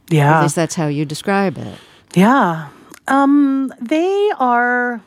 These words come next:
Speaker 1: I will say that they are tremendous,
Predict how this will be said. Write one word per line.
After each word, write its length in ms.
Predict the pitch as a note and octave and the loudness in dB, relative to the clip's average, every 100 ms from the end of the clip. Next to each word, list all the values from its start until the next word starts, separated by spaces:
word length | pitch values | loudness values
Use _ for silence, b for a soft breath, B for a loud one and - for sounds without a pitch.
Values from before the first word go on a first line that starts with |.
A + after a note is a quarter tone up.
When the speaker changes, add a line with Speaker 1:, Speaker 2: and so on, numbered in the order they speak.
| _ _ _ _ _ _ _ _ _ _ _ _ _ _ - b b b b b b _ | _ _ _ _ _ _ _ _ _ _ _ _ _ _ -20 b b b b b b _
Speaker 1:
I 120 | A3 | -2
will 120 | A3+ B3+ | 0 -2
say 500 | - F3 F3 F3+ E3 | -2 -2 -2 -4 -6
that 200 | E3+ D#3 - - | -8 -8 -14 -12
they 360 | F3 F3+ F3+ | -8 -6 -6
are 240 | F3+ E3+ E3 | -6 -8 -8
tremendous, 920 | - F3+ D#3+ E3 E3+ A3 - - | -10 -6 -4 -4 -8 -10 -12 -20